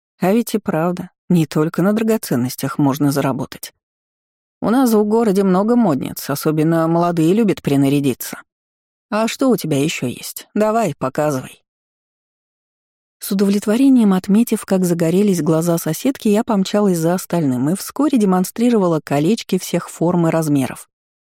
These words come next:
начиная от самых простых и заканчивая сложными, над которыми корпела по полдня. Были тут и медь, и серебро, и сочетание обоих металлов.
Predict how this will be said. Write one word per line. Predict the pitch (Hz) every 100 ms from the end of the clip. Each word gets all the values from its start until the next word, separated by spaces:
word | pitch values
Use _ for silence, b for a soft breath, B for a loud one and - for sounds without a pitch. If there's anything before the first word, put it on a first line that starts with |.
| _
начиная | 165 147 160 156 139
от | -
самых | 131 127 -
простых | 139 - 285 277
и |
заканчивая | 196 165 214 226 - 180
сложными, | - 196 151 123 113 - _ _ _ _ _ -
над | -
которыми | 147 170 175 160
корпела | - 139 - 160 147
по | 131 135
полдня. | 151 147 156 143 - _ _ _ _ _ _ _ _
Были | 226 277
тут | 220 156
и | 151
медь, | 147 190 202 139
и |
серебро, | - 131 131 - 220
и | 190
сочетание | 139 - 170 151 139
обоих | 131 147 196 185 -
металлов. | 160 151 143 151 -